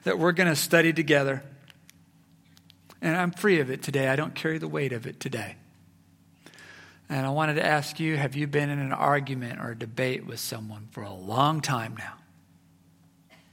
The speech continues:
And are you exhausted? And are you tired? And have they moved an inch? Have you moved an inch?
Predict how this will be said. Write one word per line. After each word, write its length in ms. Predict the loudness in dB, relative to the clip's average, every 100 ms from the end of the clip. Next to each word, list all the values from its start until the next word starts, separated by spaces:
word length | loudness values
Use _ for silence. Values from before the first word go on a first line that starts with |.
| -20 -20 -20 -14
And 100 | -8
are 200 | 0 0
you 240 | 0 -4 -4
exhausted? 880 | -6 -8 -8 -4 -2 -4 -8 -12 -12 -20 _ _ _ _ _ _ _ _ _ _ _
And 100 | -14
are 220 | -6 -2 -2
you 160 | -4
tired? 540 | -6 -8 -8 -12 -16 -20 _ _ _ _ _ _ _ _ _ _ _ _ _ -20 -20 -10
And 120 | -4 4
have 280 | 6 8
they 160 | 8 6
moved 520 | 6 4 4 2 2
an 240 | 4 4 4
inch? 800 | 4 4 4 0 -4 -4 -4 -8 -20 _ _ _ _ _ _ _ _ _ _ -2
Have 220 | 2 6
you 180 | 6 6
moved 460 | 8 6 4 4 2
an 120 | 4
inch? 680 | 4 2 -2 -6 -6 -8